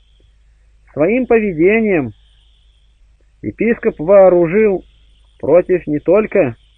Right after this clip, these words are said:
против себя не только князя и бояр, но и духовенство, монахов и простых мирян. Тверский князь Михаил Александрович, видя, что раздор умножается,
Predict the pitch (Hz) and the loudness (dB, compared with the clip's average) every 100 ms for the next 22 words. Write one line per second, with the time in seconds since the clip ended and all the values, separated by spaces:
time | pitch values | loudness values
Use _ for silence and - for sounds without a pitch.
0 | _ - 156 165 - 165 175 156 160 208 | _ -6 -4 -4 -6 0 0 0 -2 -2
1 | 214 208 - 196 185 170 165 160 160 143 | -2 -4 -6 -4 -2 -2 -2 0 0 0
2 | 123 160 170 160 156 139 147 165 156 123 | -4 -4 -4 -4 -4 -2 -2 -4 -6 -12
3 | 104 - _ _ 127 127 147 190 170 104 | -12 -14 _ _ -8 -4 -2 -2 -4 -10
4 | - _ - _ _ - 135 131 135 - | -12 _ -20 _ _ -14 -8 -6 -6 -4
5 | 165 160 - 127 120 131 123 - - - | -6 -6 -6 -6 -6 -6 -10 -16 -20 -20
6 | - - - - 117 165 165 165 156 156 | -20 -20 -20 -12 -2 -2 -2 -8 -6 -4
7 | 165 - 156 156 165 165 151 143 160 185 | -4 -4 -6 -2 0 0 -2 -4 -2 -2
8 | 196 147 120 - - _ 101 127 165 160 | -2 -4 -4 -10 -20 _ -8 -4 -4 -4
9 | - 131 135 127 156 147 135 123 143 160 | -4 -6 -4 -2 -2 -2 -6 -4 -2 0
10 | 160 - 147 | -2 -6 -12